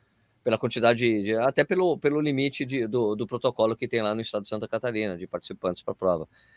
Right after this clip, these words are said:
Então, acho que o ano que vem, as duas provas estarão melhores ainda. Então, acho que quem ganha com isso somos nós,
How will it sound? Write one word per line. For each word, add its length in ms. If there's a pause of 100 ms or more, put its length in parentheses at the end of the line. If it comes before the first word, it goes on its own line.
(260)
Então, 160
acho 160
que 80
o 140
ano 120
que 140
vem, 340 (500)
as 200
duas 220
provas 200
estarão 260
melhores 520
ainda. 340
Então, 240
acho 160
que 100
quem 300
ganha 300
com 120
isso 140
somos 300
nós, 360